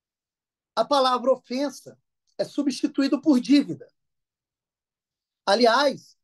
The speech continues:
esse outro sentido enquanto dívida é até mais abrangente e mais correto.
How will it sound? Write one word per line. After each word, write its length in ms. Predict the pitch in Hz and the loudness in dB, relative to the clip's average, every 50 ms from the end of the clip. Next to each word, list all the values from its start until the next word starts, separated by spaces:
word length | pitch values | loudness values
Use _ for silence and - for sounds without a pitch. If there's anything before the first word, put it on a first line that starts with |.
| _ | _
esse 280 | 202 214 214 - - 254 | -6 -6 -6 -4 0 2
outro 340 | 247 285 349 339 - 302 247 | 2 2 2 0 -6 -12 -14
sentido 440 | - - 233 214 - - 226 185 | -12 -14 -16 -16 -14 -14 -14 -14
enquanto 360 | 208 202 - 214 202 202 - 160 | -14 -6 -4 -4 -4 -4 -8 -14
dívida 400 | 131 180 262 302 254 196 180 214 | -8 -4 -4 -4 -4 -2 -2 -4
é 20 | |
até 220 | 202 208 269 285 | -2 -2 -4 -4
mais 220 | 285 294 302 277 277 | -2 -2 -4 -4 -4
abrangente 540 | 285 277 277 269 247 196 208 254 277 - - | -6 -4 -4 -6 -6 -8 -12 -12 -12 -12 -10
e 40 | |
mais 180 | 269 277 262 - | -10 -10 -10 -4
correto. 540 | _ 285 285 247 254 220 - - - _ | _ 0 0 2 2 0 -2 -2 -6 _